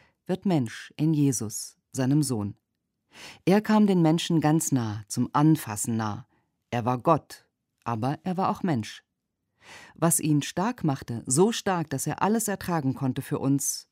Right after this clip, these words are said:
war sein Geist. Es war der Heilige Geist, der dritte Bestandteil der Trinität. Es ist Gottes Geist. Er kann auch uns stark machen, wenn wir zulassen, dass er unser Leben lenkt.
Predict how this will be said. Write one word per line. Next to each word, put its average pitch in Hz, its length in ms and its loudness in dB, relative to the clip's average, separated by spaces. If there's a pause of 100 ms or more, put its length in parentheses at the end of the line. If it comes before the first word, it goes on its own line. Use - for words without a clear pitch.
war 135 140 -2
sein 165 240 0
Geist. 180 460 -4 (400)
Es - 180 -2
war 170 100 4
der 165 220 0
Heilige 170 480 2
Geist, 117 520 -6 (140)
der 120 140 -6
dritte 151 400 -2
Bestandteil 120 600 -4
der 123 140 -4
Trinität. 131 640 -2 (540)
Es - 160 -6
ist - 440 -4 (140)
Gottes 180 360 -4
Geist. - 480 -8 (1200)
Er 143 160 4
kann 139 280 2
auch - 160 -4
uns 175 320 4
stark 120 340 -6
machen, 113 420 -4
wenn 120 180 0
wir 113 160 -4
zulassen, 156 640 2
dass 165 160 -4
er 180 100 -4
unser 175 260 2
Leben 175 280 4
lenkt. 110 440 -4